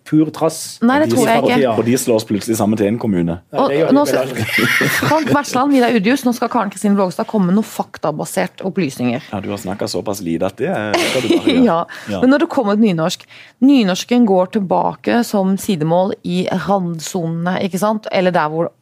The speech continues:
Speaker 2: øh, bokmål er, øh, hovedmålet. Der hvor det er naturlig at nynorsk er hovedmålet, så står nynorsken fjellstøtt. Like mange lærer og vil lære om det som det har gjort i de siste ti årene. Det er, nynorsken er ikke truet.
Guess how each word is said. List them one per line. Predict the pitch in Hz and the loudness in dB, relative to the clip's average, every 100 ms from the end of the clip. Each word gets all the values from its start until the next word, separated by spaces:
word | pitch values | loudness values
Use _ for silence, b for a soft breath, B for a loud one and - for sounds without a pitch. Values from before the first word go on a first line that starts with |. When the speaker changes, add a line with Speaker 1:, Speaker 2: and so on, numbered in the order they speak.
| - | -4
Speaker 2:
øh, | 180 180 190 185 | -2 0 0 -2
bokmål | 165 180 - 175 | -4 -6 -4 -2
er, | 170 170 170 160 | -2 -2 -2 -4
øh, | 160 170 180 170 | -4 -2 -4 -4
hovedmålet. | 196 165 151 127 151 165 B B B B B _ | -4 -2 -2 -2 -4 -6 B B B B B _
Der | 208 220 240 | 0 0 2
hvor | 254 247 | 2 2
det | 220 | 2
er | 202 | 0
naturlig | 214 - - 208 202 220 254 | -2 -6 -6 -2 0 2 2
at | - | 2
nynorsk | 208 170 190 - | 0 2 0 -2
er | - 190 | -4 -2
hovedmålet, | 185 185 165 160 175 294 - B B B | -2 -2 0 0 0 0 -2 B B B
så | - | -8
står | 262 - 185 170 | -6 -4 0 2
nynorsken | 190 180 151 - 196 | 2 2 0 -4 -6
fjellstøtt. | - - 175 160 - 285 302 - | -6 -4 -4 -4 -6 -6 -6 -8
Like | 233 233 - 208 | -2 0 2 2
mange | 190 165 185 196 | 0 0 0 2
lærer | 202 151 143 | 0 0 -4
og | 180 180 | -2 0
vil | 165 | 0
lære | 175 160 | 0 -2
om | 160 170 | -2 0
det | 247 | 0
som | 226 | 0
det | 214 | 2
har | 196 | 2
gjort | 175 - - b b | -2 -6 -20 b b
i | 202 | -4
de | |
siste | 180 196 185 | -2 -4 -6
ti | 196 | -4
årene. | - - - - b b b | -2 -2 -4 -8 b b b
Det | - - | -8 -2
er, | 143 147 | 0 4
nynorsken | 247 175 175 262 | 4 2 0 0
er | 185 | 0
ikke | - - | 0 -6
truet. | - 285 180 214 - | -4 -4 -4 -4 -8